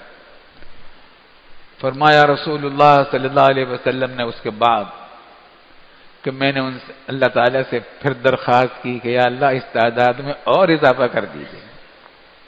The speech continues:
رحمت عالم ہے،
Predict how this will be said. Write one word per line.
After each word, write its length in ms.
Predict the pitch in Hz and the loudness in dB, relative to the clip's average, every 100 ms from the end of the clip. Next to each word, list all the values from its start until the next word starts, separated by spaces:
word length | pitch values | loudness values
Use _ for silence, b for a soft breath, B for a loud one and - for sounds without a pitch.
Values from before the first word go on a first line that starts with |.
| _ _ _ _ _ _ _ _ - B B - | _ _ _ _ _ _ _ _ -20 B B -4
رحمت 380 | 139 165 175 - | -2 0 0 2
عالم 420 | 127 143 165 160 101 | 4 4 2 -2 -4
ہے، 160 | 110 | -12